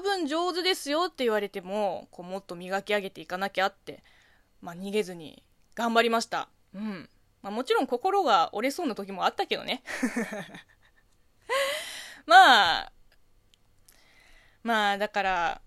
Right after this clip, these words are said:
雑にまとめると、本当に他の全てを犠牲にしても構わない気合で、えー、日本語学習に打ち込んでました。まあ、今もなおね、学習中ですけれども、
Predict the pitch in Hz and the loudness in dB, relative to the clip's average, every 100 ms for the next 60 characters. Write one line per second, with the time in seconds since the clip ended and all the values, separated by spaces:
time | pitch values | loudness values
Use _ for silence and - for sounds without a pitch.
0 | - - _ - 190 240 - 466 453 233 | -20 -20 _ -12 0 0 2 4 4 4
1 | 226 233 220 214 208 214 202 180 - _ | 2 4 4 4 2 2 2 0 -6 _
2 | _ - _ _ - - 453 466 269 415 | _ -20 _ _ -8 2 4 4 2 0
3 | 392 - 285 285 403 403 392 - 392 370 | 0 -2 -4 -2 0 0 -2 -4 -2 -2
4 | 311 190 175 175 202 247 - 381 403 381 | -4 -6 -10 -12 -10 -10 -4 0 0 0
5 | 381 - - 392 240 - - 262 330 370 | -2 -2 0 0 0 -4 -6 -2 2 2
6 | 381 349 277 - - 320 359 381 370 311 | 2 0 -2 -6 -8 -2 0 0 -2 -2
7 | 349 277 - _ _ _ - 190 185 185 | 0 -2 -4 _ _ _ -14 -12 -10 -8
8 | 202 214 214 202 196 202 190 - 190 165 | -8 -6 -6 -6 -6 -6 -8 -8 -10 -12
9 | 170 175 - _ _ _ _ _ 196 - | -14 -16 -18 _ _ _ _ _ -12 -10
10 | - 190 185 170 170 - 165 - _ _ | -10 -10 -10 -14 -12 -10 -10 -12 _ _
11 | _ _ 214 202 370 415 214 202 185 196 | _ _ -2 0 4 4 4 0 -2 -4
12 | - - 196 - - 196 - 196 196 196 | -10 -10 -10 -8 -6 -6 -6 -4 -4 -4
13 | - 175 - 151 190 180 | -10 -14 -16 -10 -6 -6